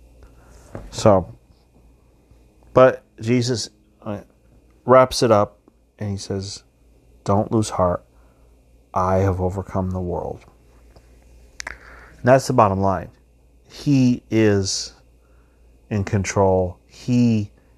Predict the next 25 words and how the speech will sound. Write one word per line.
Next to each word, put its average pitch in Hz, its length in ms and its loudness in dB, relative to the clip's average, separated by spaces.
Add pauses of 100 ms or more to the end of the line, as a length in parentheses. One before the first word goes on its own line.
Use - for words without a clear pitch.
(180)
is 101 280 -4
in 92 180 -6
charge. - 600 -6 (1120)
He 131 360 0
is 113 240 -2
Lord. 95 480 -2 (1800)
And 98 140 -10
if - 160 -12
you 113 100 -2
follow 127 520 4
him 98 240 -8
with 92 160 -12 (100)
all 120 220 2
your 117 100 -2
heart, - 360 -6
soul, 107 240 -8
mind, 98 280 -6
and 90 120 -10
strength, - 600 -14 (1700)
he 120 340 -2
will 113 140 0
get 98 280 -8
you 95 60 -8
through 101 240 -8
difficulties. - 1000 -14